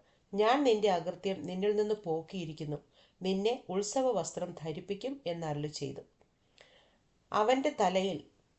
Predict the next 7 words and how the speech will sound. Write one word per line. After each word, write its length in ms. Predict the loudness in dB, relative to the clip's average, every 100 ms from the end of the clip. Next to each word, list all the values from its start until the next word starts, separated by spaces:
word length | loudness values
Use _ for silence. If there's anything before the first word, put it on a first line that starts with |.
| _ _ _ _ 0
വെടിപ്പുള്ള 500 | 2 2 2 2 4
ഒരു 160 | 2 2
മുടി 300 | -2 -4 -2
വയ്ക്കട്ടെ" 480 | -2 -2 -6 -4 -8 -4
എന്നവൻ 380 | -2 -2 -2 -4
കൽപ്പിച്ചു. 540 | -4 -6 -6 -8 -8 -12 _ -8
അങ്ങനെ 380 | -6 -2 0